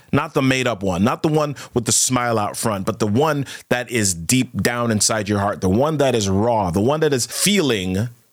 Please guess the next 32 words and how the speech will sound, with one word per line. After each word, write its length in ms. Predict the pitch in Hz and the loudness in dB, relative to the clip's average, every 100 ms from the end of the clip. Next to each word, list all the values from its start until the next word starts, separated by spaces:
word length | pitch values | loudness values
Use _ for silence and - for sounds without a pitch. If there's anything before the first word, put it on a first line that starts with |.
| _ | _
very 460 | 92 92 127 143 139 | -2 0 2 0 0
vulnerable 840 | - 95 90 131 113 90 85 82 | -2 -2 0 0 0 -2 -2 -2
right 240 | - 104 98 | -2 -2 -2
now. 300 | 95 69 - _ _ _ _ _ _ _ _ | -6 -6 -14 _ _ _ _ _ _ _ _
And 120 | 131 143 | -4 -2
you're 120 | 165 | 0
gonna 160 | 262 | 0
meet 340 | 196 156 202 - | 2 2 2 0
some 220 | 143 123 | 0 0
people 440 | - 143 113 98 - - | 0 0 0 -2 -4 -6
that 260 | 104 120 117 | -4 -4 -2
will 240 | 110 160 | 0 2
be 220 | 160 156 - | 2 -2 0
able 300 | 135 147 143 | -2 0 0
to 120 | 117 | 0
share 540 | 107 - 139 131 131 95 | 0 0 0 2 0 0
where 360 | 107 123 120 | 0 0 0
they 200 | 113 120 | 0 0
are 320 | 117 107 98 | 2 2 2
or 120 | 98 107 | 0 0
where 280 | 107 127 | 2 0
they 200 | 120 123 | 0 -2
came 380 | 120 120 120 135 | -2 -4 -2 -2
from 480 | 113 101 90 87 - _ _ - - | -2 -2 -2 -4 -6 _ _ -20 -6
and 120 | - 151 | -4 -2
how 140 | 233 | -2
they 100 | 233 | 0
were 140 | 202 | 0
able 220 | 175 175 156 | 0 -2 -2
to 100 | 127 | 0
navigate 600 | 117 123 131 123 123 101 | 0 0 -2 -4 -2 -2
their 160 | 104 | -4